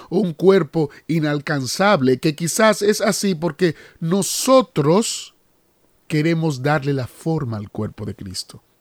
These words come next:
La gente no tiene que ser como yo. La gente no tiene que hacer las cosas como yo las hago.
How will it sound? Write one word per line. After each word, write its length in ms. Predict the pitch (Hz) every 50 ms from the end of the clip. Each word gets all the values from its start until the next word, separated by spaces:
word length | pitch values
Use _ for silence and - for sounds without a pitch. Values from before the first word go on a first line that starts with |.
| _ _ _ _ _ _ _ _ _ _ _ _ _ -
La 180 | 151 143 139
gente 400 | - - 202 214 208 190 190 175
no 120 | 170 185 160
tiene 240 | 185 175 170 170
que 120 | - - 135
ser 360 | - - - 175 180 175 -
como 220 | - 127 117 113
yo. 320 | 110 104 113 117 117 156 - _ _ _ _ _ _ _ _ _ _ _ _ - -
La 160 | - 139 127
gente 420 | - - 180 196 208 196 170 190 180
no 80 | 180
tiene 240 | 151 175 180 175 175
que 80 | - 170
hacer 200 | - - 170 160
las 240 | 156 151 143 - -
cosas 520 | - - 190 208 202 - 170 123 110 -
como 280 | - 120 123 120 117 113
yo 320 | 110 123 123 127 120 - - - _ -
las 320 | - 131 120 107 - -
hago. 400 | - 131 123 123 123 135 147 143